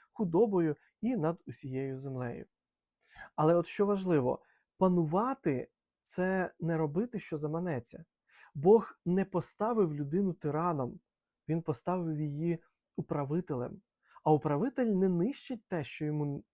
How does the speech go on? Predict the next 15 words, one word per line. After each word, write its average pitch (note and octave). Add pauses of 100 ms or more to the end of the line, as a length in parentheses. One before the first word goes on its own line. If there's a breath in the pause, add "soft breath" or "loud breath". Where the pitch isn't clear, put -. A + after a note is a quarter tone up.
(140)
невигідне. D#3 (260 soft breath)
Він A#3+
дбає, D#3+
він D#3+
відповідає F3 (380)
і D#3+
діє C3
з C#3
любов'ю. F3 (560 loud breath)
Ще A3
один C#3+
цікавий C#3
текст -
із D3
Біблії. C#3